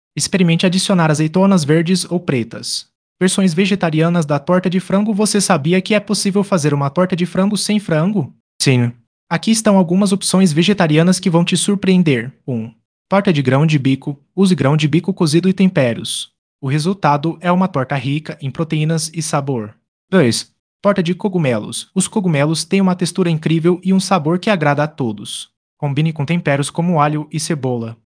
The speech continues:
Três, torta de abobrinha. Rale a abobrinha e misture na massa.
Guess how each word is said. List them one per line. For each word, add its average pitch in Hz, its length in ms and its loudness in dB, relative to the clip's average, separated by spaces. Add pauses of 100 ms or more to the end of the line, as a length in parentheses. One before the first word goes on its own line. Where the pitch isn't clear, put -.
(120)
Três, 160 440 2 (240)
torta 135 220 -4
de 127 100 -6
abobrinha. 151 540 -4 (180)
Rale 135 240 -2
a 131 80 0
abobrinha 156 560 -2
e 175 60 -4
misture 196 400 -4
na 151 140 -2
massa. 120 520 -8